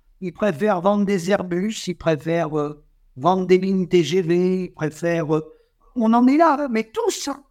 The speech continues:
que ça soit Chirac, euh, moi, je fais pas de différence entre les présidents. On, on a glissé, on a perdu notre agriculture,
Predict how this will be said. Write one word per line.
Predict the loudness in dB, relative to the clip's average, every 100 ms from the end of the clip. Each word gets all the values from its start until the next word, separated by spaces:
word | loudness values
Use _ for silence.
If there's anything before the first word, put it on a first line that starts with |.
| _ -4
que | -2
ça | 0
soit | -2 -2 -4
Chirac, | -4 -2 0 2 2 0 -4
euh, | -4 -4 _ _
moi, | 0 0
je | 0
fais | -2 -4
pas | 0 -2
de | -2
différence | -6 -2 0 0 -2 -2
entre | -4 -2
les | -2
présidents. | -2 -6 -8 -6 -6 -6 -14 _ _ _ _ -4
On, | -2 0
on | 2 2
a | 0
glissé, | 0 -2 -2 -2 -2 -2 -8 _ _ _ -6
on | 0
a | 0
perdu | 2 0 2 0
notre | 0 0
agriculture, | -2 0 -2 -2 -4 0 0